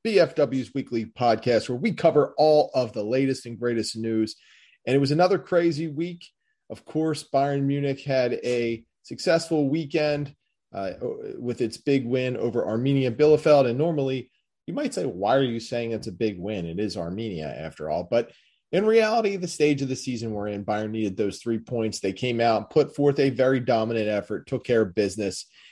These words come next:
And that is what fans had wanted to see for quite a while. Uh, maybe Bayern didn't score as much as many fans would have liked, but it was thoroughly dominant, and it will set the stage nicely for Bayern to be able to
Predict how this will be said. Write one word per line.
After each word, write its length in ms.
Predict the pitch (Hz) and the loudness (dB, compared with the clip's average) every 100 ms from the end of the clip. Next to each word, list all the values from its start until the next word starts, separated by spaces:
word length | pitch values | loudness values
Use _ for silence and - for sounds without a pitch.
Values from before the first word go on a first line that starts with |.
| _ | _
And 280 | 110 113 110 | -2 0 4
that 160 | 117 123 | 4 4
is 200 | 110 123 | 2 0
what 220 | 117 - | -2 0
fans 340 | 127 117 113 | -4 -2 0
had 180 | 113 101 | 0 -2
wanted 360 | 123 165 151 - | 0 2 2 -2
to 80 | 107 | -8
see 260 | - 120 | -4 -4
for 120 | 110 | -4
quite 340 | 101 - 175 160 | -8 2 4 4
a 40 | |
while. 640 | 139 127 120 120 110 110 - _ _ 92 | 6 6 8 8 8 4 -2 _ _ -8
Uh, 360 | 92 95 90 | -4 -2 -4
maybe 400 | 101 135 139 127 | 0 2 2 2
Bayern 320 | 120 123 120 113 | -2 -2 -4 -4
didn't 200 | 107 104 | -8 -8
score 380 | - 135 131 | -8 -2 -2
as 140 | 117 127 | -2 -2
much 300 | 120 117 117 | -2 -2 -4
as 120 | 98 | -8
many 240 | 113 107 | -6 -8
fans 360 | 101 110 104 98 | -8 -6 -8 -4
would 140 | 110 | -4
have 100 | 98 | -4
liked, 420 | 104 98 95 92 - | -4 -2 -2 -6 -6
but 120 | 95 | -4
it 120 | 98 113 | -2 -2
was 340 | 110 113 - - | -2 -2 -4 -4
thoroughly 380 | 127 123 104 101 | 0 0 -2 -4
dominant, 600 | 92 87 87 87 85 - | -4 -4 -2 -4 -6 -10
and 320 | 82 87 80 - _ _ - | -12 -10 -10 -14 _ _ -4
it 160 | 151 | -2
will 100 | 147 | -2
set 280 | 131 165 170 | 2 0 0
the 40 | |
stage 440 | 160 - 151 147 156 | -6 2 2 2 -2
nicely 500 | 156 147 143 131 120 | 0 0 0 -4 -6
for 160 | 120 | -6
Bayern 420 | 110 117 117 117 113 | -4 0 0 -2 -6
to 120 | 120 | -8
be 200 | 113 113 | -2 0
able 260 | 113 113 113 | 2 0 -4
to 320 | - 117 | -4 -6